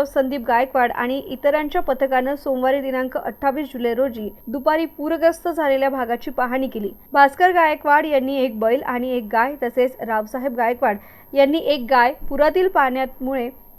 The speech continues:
वाहून गेल्यानं त्यांना नुकसान भरपाई देण्याची मागणी नागरिकांनी केली. तसेच दरेगाव या भागातील वाहून गेलेल्या रस्त्याची कामे आणि झालेल्या नुकसानीच्या संदर्भात माहिती घेऊन उपाययोजनेबाबत मार्गदर्शन केले आहे.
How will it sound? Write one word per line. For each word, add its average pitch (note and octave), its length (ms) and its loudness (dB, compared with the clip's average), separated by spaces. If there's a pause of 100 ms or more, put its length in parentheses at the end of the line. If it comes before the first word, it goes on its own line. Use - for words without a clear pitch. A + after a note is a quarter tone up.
वाहून C4+ 480 2
गेल्यानं B3+ 440 2 (140)
त्यांना C4 240 2
नुकसान C#4 560 -2
भरपाई C4+ 380 0
देण्याची A#3 420 -6
मागणी A3 400 -4 (160)
नागरिकांनी B3+ 640 -2
केली. G#3+ 280 -8 (300)
तसेच F4 340 4
दरेगाव D#4 440 4
या F4 120 4
भागातील D4+ 480 0
वाहून C#4 420 -2
गेलेल्या C4+ 440 2
रस्त्याची B3+ 420 -2
कामे A#3+ 380 -2 (100)
आणि A#3+ 300 -6 (100)
झालेल्या B3 360 0
नुकसानीच्या B3+ 720 -4
संदर्भात A#3+ 600 -4
माहिती B3 380 -4
घेऊन C#4 260 2 (400)
उपाययोजनेबाबत D4+ 920 2
मार्गदर्शन B3 680 -2
केले G#3 200 -4
आहे. G#3+ 200 -2